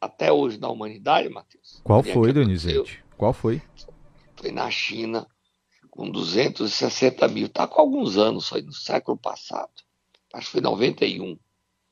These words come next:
Speaker 1: no ano de mil novecentos, mas não tenho certeza o ano, não. Foi na China, sim,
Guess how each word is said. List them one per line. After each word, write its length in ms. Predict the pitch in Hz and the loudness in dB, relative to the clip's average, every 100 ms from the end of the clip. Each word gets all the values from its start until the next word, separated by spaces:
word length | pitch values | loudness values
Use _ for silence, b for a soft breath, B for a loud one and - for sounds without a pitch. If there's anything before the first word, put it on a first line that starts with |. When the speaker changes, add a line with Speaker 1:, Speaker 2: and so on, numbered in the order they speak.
| B B B B B B _ | B B B B B B _
Speaker 1:
no 80 | - | -4
ano 160 | 92 85 | -4 -4
de 120 | 87 | -6
mil 160 | 98 | -2
novecentos, 360 | 110 104 - 107 | 0 -2 -2 -2
mas 120 | 120 | 0
não 80 | 160 | 2
tenho 160 | - 151 | 6 4
certeza 520 | 165 139 - 135 120 | 6 2 6 4 4
o 80 | 131 | 2
ano, 200 | 139 127 | 2 -2
não. 200 | 95 87 | -4 -6
Foi 140 | 143 | -2
na 140 | 160 185 | 0 0
China, 380 | - 190 185 202 | 0 -2 0 0
sim, 360 | - 110 92 | -4 -12 -14